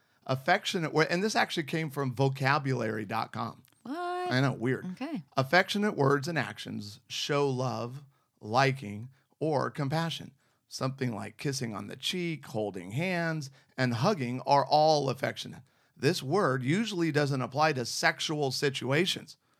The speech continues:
Speaker 1: which is why I said at the beginning it's not a dirty
Speaker 2: It's
Speaker 1: thing.
Speaker 2: not a dirty thing.
Speaker 1: And sex is not dirty.
Speaker 2: Right.
Speaker 1: I'm sorry, I shouldn't
Speaker 2: God
Speaker 1: say that.
Speaker 2: created it. That's
Speaker 1: Being
Speaker 2: right.
Speaker 1: affectionate is a lot more innocent than that.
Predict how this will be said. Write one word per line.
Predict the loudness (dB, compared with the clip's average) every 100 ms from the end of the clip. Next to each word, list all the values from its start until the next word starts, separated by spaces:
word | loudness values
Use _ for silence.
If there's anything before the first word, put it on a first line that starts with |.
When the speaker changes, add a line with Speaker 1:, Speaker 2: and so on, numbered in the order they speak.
| _
Speaker 1:
which | -2
is | -2 0
why | 0 2
I | 0
said | 2 2
at | 0
the | -4
beginning | -4 -2 -4
it's | -6 -4
not | 0 0
a |
dirty | 2 2 2
Speaker 2:
It's | 6
Speaker 1:
thing. | 8
Speaker 2:
not | 10 8 6
a | 4
dirty | 0 2 0
thing. | 0 0
Speaker 1:
And | 2
sex | 2 2
is | 0
not | 0 0
dirty. | -4 -10 -16 -20 _ _ -10 -10 -2
Speaker 2:
Right. | 0 2
Speaker 1:
I'm | 2 2
sorry, | 0 -2
I | -2
shouldn't | 0 8 8
Speaker 2:
God |
Speaker 1:
say | 8
that. | 2
Speaker 2:
created | 0 -2 -4
it. | -10 -16 _ -6
That's |
Speaker 1:
Being | 4 6 6 4
Speaker 2:
right. | 4
Speaker 1:
affectionate | 4 4 2 -2 -4 -8 _ _ -2
is | 0
a | 2
lot | 4 4 6
more | 2 2
innocent | 2 2 2 0 -4 -6
than | -6
that. | -6 -12